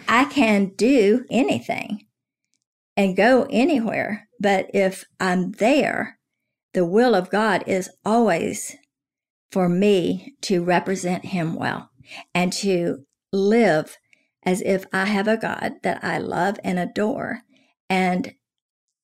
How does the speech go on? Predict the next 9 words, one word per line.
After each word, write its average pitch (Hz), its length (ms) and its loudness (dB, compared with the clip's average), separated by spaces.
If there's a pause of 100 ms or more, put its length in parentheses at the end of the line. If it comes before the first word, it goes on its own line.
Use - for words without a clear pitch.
(200)
to 202 140 0
be 190 340 2
able 208 340 2
to - 140 -10
be 180 180 -2
faithful 285 760 -4 (520)
to 180 680 2 (540)
my 170 560 -4 (100)
desire 196 760 -2